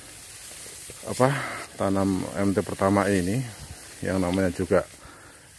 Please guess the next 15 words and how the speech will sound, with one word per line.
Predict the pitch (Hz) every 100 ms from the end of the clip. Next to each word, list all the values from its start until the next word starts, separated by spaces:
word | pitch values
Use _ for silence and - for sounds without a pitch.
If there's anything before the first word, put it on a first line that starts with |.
| - -
tahap | 98 107
belajar, | 98 92 92 95 87 - - - - 95
dan |
kita | 90 95 107 101
harus, | 98 - - -
kalau | 110 113
menurut | 120 -
saya | 123 156
itu | 170
harus | 131 113
selalu | 120 120
belajar, | 113 123 - 117 - - - - - - - - - - - - - - - - - - - - - - - - - - - - - - - - - - - - -
selalu | 95 92
belajar | 98 92 127 135 143 143 - - - - - - - - -
untuk | 98 98 123 117 117 113 110 107